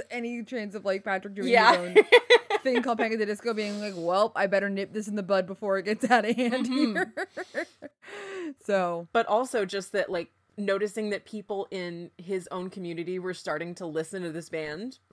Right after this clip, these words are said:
Speaker 2: and
Speaker 1: Mm-hmm.
Speaker 2: say, like, "This sounds good. Like, this kind of sounds like what we're already listening to, but, like, different."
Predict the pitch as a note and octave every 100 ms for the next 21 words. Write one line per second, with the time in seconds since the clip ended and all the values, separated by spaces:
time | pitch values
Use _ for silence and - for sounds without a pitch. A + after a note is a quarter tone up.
0 | _ A3+ F#3 E3+ E3+ - F3+ E3+ E3+ -
1 | F3+ F3+ G3+ A#3+ C4 G3 D#3 D#3+ E3+ F3+
2 | - F#3 G3 G3+ F#3 F3+ E3 D#3+ - F3+
3 | A3+ B3+ G3+ - E3+ D#3 E3 D3 F#2+ D#3
4 | E3+ G#3+ G#3+ F#3 D3